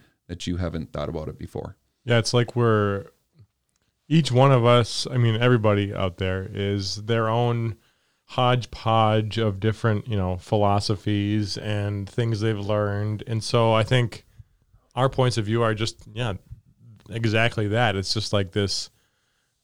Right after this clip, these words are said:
Speaker 2: our experiences and our, you know,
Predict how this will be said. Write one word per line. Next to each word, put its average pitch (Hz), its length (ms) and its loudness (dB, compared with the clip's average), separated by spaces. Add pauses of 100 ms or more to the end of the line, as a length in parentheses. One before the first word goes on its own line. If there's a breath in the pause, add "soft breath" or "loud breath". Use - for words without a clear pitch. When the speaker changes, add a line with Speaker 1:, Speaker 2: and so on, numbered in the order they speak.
(120)
Speaker 2:
our 120 420 2
experiences 131 1080 4
and 110 180 -8
our, 110 520 2 (100)
you 107 120 -6
know, 98 300 -6